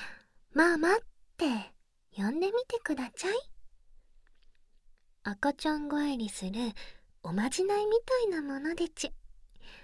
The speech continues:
恥ずかしかったら、小さい声でもいいんでちゅよ。言えたら、絶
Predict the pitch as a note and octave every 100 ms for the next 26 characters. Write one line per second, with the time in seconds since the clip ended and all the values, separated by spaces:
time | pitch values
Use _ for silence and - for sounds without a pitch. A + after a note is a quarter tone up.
0 | - - - - - - - - - -
1 | - - - - A#3+ E4 - A4 - -
2 | F4+ - C#4 B3+ A#3+ - - - - -
3 | - C4 - - D4 C#4+ A#3 A3 G#3 G3
4 | F#3+ A#3+ D4 D4 C#4 B3 - G#3 G3+ C#4+
5 | E4 F4 G#4+ C5 - - - - - -
6 | - - - - - _ _ G#3+ G#3+ B3
7 | B3+ C4 B3+ A3+ D4 D#4 C4+ - - -
8 | - - - -